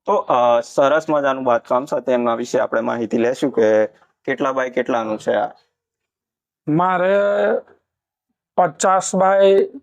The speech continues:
Speaker 2: ચાલીસનું શેડ છે.
Speaker 1: હમ. જેની અંદર
Speaker 2: અને સિમેન્ટના પતરા છે.
Speaker 1: હમ.
Speaker 2: એનાથી સારી એવી ઠંડક રહેશે
Speaker 1: હમ, હમ.
Speaker 2: ઉનાળાની અંદર.
Speaker 1: હમ, હમ.
Speaker 2: બરોબર. વચ્ચે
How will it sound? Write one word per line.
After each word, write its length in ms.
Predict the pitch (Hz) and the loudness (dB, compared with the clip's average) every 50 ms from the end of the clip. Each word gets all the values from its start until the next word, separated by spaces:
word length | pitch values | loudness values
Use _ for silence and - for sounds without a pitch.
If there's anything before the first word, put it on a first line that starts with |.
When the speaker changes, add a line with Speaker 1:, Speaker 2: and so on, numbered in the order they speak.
| _ _ | _ _
Speaker 2:
ચાલીસનું 520 | - 196 175 165 160 156 143 - 190 170 139 | 0 2 2 2 2 0 2 2 2 2 4
શેડ 260 | - 151 139 135 117 | 4 4 4 4 2
છે. 280 | - - _ _ 139 | -2 -8 _ _ -2
Speaker 1:
હમ. 220 | 139 127 101 98 - - - _ _ _ _ _ _ _ _ _ _ _ _ _ _ _ _ _ _ _ _ _ _ _ _ _ _ _ _ - | 0 0 0 -4 -8 -14 -20 _ _ _ _ _ _ _ _ _ _ _ _ _ _ _ _ _ _ _ _ _ _ _ _ _ _ _ _ -16
જેની 340 | 127 - 131 123 127 127 | -6 -2 0 2 4 4
અંદર 320 | 123 123 - 175 170 170 175 | 4 4 2 0 -2 -2 -4
Speaker 2:
અને 400 | 175 170 170 - 185 185 202 - - _ _ _ _ _ _ _ _ _ _ | -6 -8 -10 -16 -20 -20 -20 -20 -20 _ _ _ _ _ _ _ _ _ _
સિમેન્ટના 560 | - - - 180 165 170 170 175 180 180 175 | -20 -6 -2 2 4 4 4 4 4 2 2
પતરા 380 | 160 143 160 156 151 175 175 175 - 185 | 2 2 2 2 2 0 -2 -2 0 2
છે. 100 | 190 202 | 2 2
Speaker 1:
હમ. 540 | 247 - _ _ _ - 127 120 113 113 - - _ _ _ _ _ _ _ _ _ - | 0 -4 _ _ _ -2 0 0 -2 -4 -8 -12 _ _ _ _ _ _ _ _ _ -14
Speaker 2:
એનાથી 360 | 180 165 165 151 143 - 170 170 165 165 165 165 165 165 165 160 160 165 185 - - _ - | -4 -2 -2 0 2 4 4 6 6 6 6 6 6 6 6 4 4 2 -2 -6 -10 _ -16
સારી 360 | - - 170 156 156 156 170 175 | -6 0 2 2 4 4 4 6
એવી 160 | 170 160 156 | 6 4 4
ઠંડક 420 | - - 147 151 160 175 170 156 | 4 2 2 2 2 2 4 4
રહેશે 280 | 180 180 170 - 190 190 | 6 4 4 4 2 0
Speaker 1:
હમ, 240 | 208 - - 131 123 | 0 0 -2 -4 -2
હમ. 160 | 113 127 120 | -2 0 0
Speaker 2:
ઉનાળાની 460 | 175 165 151 147 147 147 147 151 151 | 2 4 4 4 4 6 6 6 6
અંદર. 260 | 147 147 151 160 160 156 - - | 6 6 4 4 2 0 0 0
Speaker 1:
હમ, 60 | 135 | 0
હમ. 180 | 131 123 131 156 - _ _ _ _ _ - | 0 0 -2 -6 -10 _ _ _ _ _ -4
Speaker 2:
બરોબર. 380 | 160 143 147 156 165 185 190 214 - _ _ _ _ _ _ - | 0 2 2 4 4 4 2 2 -2 _ _ _ _ _ _ -6
વચ્ચે 380 | 156 135 147 143 - - - | -2 -2 -2 -2 -2 0 2